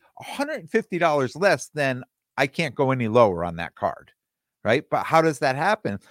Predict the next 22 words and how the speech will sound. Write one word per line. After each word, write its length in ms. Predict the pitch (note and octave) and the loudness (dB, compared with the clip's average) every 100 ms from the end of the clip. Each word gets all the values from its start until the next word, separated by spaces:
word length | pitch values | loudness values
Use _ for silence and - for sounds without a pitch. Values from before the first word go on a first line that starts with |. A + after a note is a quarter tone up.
| _ - | _ -16
Because 260 | - E4 | -8 -6
we 140 | D4 B3 | -2 -2
added 240 | A#3+ A3+ | 0 -2
a 60 | G#3+ | -4
few 240 | - G#3+ | -6 -6
more 220 | G#3 A3 | -4 -4
cards 440 | - G3 A3 B3 D#3 | -2 0 0 -2 -6
in, 220 | F2+ D#2+ - - | -6 -10 -16 -6
and 160 | D#3 C3 | -4 -4
somewhere 400 | - F#3 B3+ A#3 | -4 -2 0 0
along 320 | D#3+ D#3 C#3+ | 2 2 2
the 100 | C3 | 0
line 300 | C3+ D3 C#3 | 2 2 0
on 100 | C3 | -2
the, 140 | C3 | -2
probably 380 | B2 C#3+ D#3 D3+ | 0 2 2 -2
both 360 | A#2 C3 E3 G3+ | -2 2 2 0
of 100 | E3+ | -6
these 220 | A#2 - | -6 -6
other 280 | B2+ C#3+ B2+ | -4 -4 -4
two 200 | - B2+ | -8 -8
cards 440 | - F3 C#3+ B2 | -2 0 0 -2